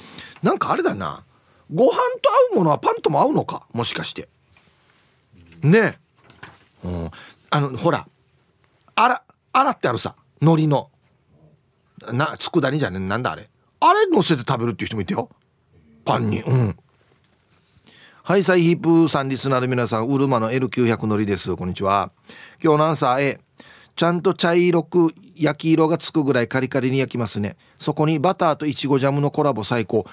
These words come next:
え、これ言う人多いんだよな。あとはピザトーストにしたりと。はあ。パン食べたくなった。だって病院食三食白米だからさ。で、時間まで縛りよ。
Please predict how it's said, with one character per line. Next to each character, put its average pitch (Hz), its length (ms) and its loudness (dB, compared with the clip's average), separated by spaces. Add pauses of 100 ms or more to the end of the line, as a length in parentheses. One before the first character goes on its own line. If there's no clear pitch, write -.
(140)
え、 98 160 0 (200)
こ 247 140 2
れ 339 120 4
言 196 140 4
う 127 40 2
人 - 160 -6
多 165 160 0
い 247 40 2
ん 214 80 4
だ 127 40 2
よ 92 100 -2
な。 - 160 -14 (720)
あ - 140 0
と 370 100 2
は 269 100 4
ピ 190 80 -6
ザ 226 140 0
ト 226 140 4
ー 202 40 4
ス - 60 -6
ト 220 80 4
に 208 80 -2
し - 60 -4
た 175 100 2
り 123 80 -2
と。 - 180 -10 (220)
は 147 480 0
あ。 - 0 - (360)
パ 185 120 0
ン - 20 0
食 190 140 -2
べ 156 40 -4
た 165 80 0
く 165 60 -2
な 160 80 2
っ 151 80 -14
た。 123 420 -2 (220)
だ 175 80 0
っ - 20 -10
て 175 160 2
病 170 220 4
院 202 60 0
食 143 420 2
三 170 220 0
食 165 260 2
白 151 220 -2
米 151 140 2
だ 180 100 0
か 131 80 -4
ら 110 80 -4
さ。 90 380 -2 (220)
で、 143 140 2
時 139 100 -6
間 170 80 2
ま 135 80 0
で 120 60 -2
縛 143 200 0
り 135 80 0
よ。 101 160 0